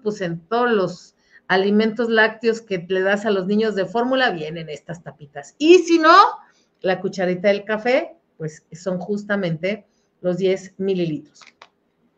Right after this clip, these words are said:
Eh, perdón, miligramos, mililitros, diez gramos, gramos. Em, en un vasito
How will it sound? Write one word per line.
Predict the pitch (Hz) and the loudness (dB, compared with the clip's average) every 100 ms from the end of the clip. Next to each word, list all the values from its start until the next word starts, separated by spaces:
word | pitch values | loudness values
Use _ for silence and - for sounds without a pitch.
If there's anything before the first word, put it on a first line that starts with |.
| - | -8
Eh, | 185 | -2
perdón, | 196 185 202 | 0 2 2
miligramos, | 202 190 202 240 254 | 0 0 0 0 -2
mililitros, | 220 185 196 208 240 254 - | -2 -2 -4 -4 -4 -4 -10
diez | 165 220 247 | 2 4 4
gramos, | 240 254 254 190 170 | 4 2 4 0 0
gramos. | 226 240 208 165 - _ _ _ _ _ - | 2 4 2 -4 -14 _ _ _ _ _ -2
Em, | 214 208 208 208 208 208 202 202 202 202 202 | 4 6 6 4 2 0 -2 -4 -4 -6 -6
en | 226 226 | -4 -2
un | 240 | 0
vasito | 277 277 262 208 262 269 | 0 -2 -6 2 2 2